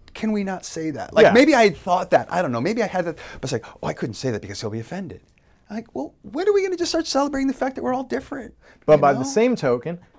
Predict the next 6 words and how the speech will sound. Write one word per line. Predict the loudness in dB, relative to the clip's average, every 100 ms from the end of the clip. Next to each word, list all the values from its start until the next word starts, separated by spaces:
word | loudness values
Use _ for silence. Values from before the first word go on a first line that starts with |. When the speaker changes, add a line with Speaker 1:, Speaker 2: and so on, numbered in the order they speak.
| _
Speaker 2:
if | 4 4
somebody | 4 0 0 0 2
is | 4 2
offended, | -2 -4 -2 -4 -6 -10 _ -20 -20 _ -2
I | 0
think | 0 -4